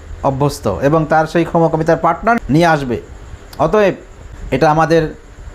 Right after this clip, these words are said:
এদেশের জন্য অপমানজনক, এদেশের কৃষ্টি কালচার দৃষ্টিভঙ্গির সাথে অপমানজনক এবং তারা ইসলাম বিদ্বেষী। পৃথিবীতে যেই কয়টি দেশে এই মানবাধিকার সংস্থার অফিস রয়েছে, সে সমস্ত দেশগুলোতেও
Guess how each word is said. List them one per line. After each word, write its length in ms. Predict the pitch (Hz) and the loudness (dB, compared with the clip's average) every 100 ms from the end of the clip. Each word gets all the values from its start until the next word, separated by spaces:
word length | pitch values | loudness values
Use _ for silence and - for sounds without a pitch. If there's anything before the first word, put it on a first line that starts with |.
| 139 | 0
এদেশের 380 | 147 156 170 160 - - - - - 123 | 2 2 2 0 -2 -14 -14 -14 -6 0
জন্য 180 | 147 156 147 | 2 2 2
অপমানজনক, 560 | 156 165 160 175 175 175 - - - - - - - - 139 | 2 2 2 2 0 -4 -16 -20 -16 -14 -14 -16 -14 -2 2
এদেশের 360 | 160 165 165 151 170 | 2 2 2 0 -2
কৃষ্টি 300 | 165 - 160 151 | -2 -2 -2 2
কালচার 380 | 165 160 170 170 - - 107 | 0 2 0 0 -10 -14 -2
দৃষ্টিভঙ্গির 580 | 156 - 165 147 165 165 | 0 2 2 2 2 0
সাথে 140 | 170 170 | 2 2
অপমানজনক 520 | 165 175 180 185 190 190 - - - - - - - - | 4 2 2 2 2 -2 -12 -16 -16 -16 -18 -18 -20 0
এবং 100 | 147 160 | 2 4
তারা 120 | 156 147 160 | 2 2 0
ইসলাম 260 | - 156 127 | 0 0 0
বিদ্বেষী। 380 | 113 101 104 - - - - | -2 -4 -8 -10 -18 -12 -4
পৃথিবীতে 480 | 165 170 170 170 170 165 - - - 117 | 0 2 2 2 2 2 -4 -16 -14 -2
যেই 160 | 151 160 | 2 2
কয়টি 260 | 160 156 156 151 | 2 2 2 0
দেশে 180 | 156 156 160 | 0 0 2
এই 80 | 165 151 | 4 4
মানবাধিকার 540 | 156 156 151 160 156 | 2 2 0 0 0
সংস্থার 380 | 156 151 156 147 | -2 -2 2 0
অফিস 180 | 147 190 175 | 2 0 2
রয়েছে, 280 | 170 160 110 - - - - | 0 2 -2 -6 -12 -20 -8
সে 100 | - 160 | -2 0
সমস্ত 280 | 175 175 165 170 147 | 2 2 2 0 2
দেশগুলোতেও 580 | 143 135 165 165 151 | 0 2 2 2 0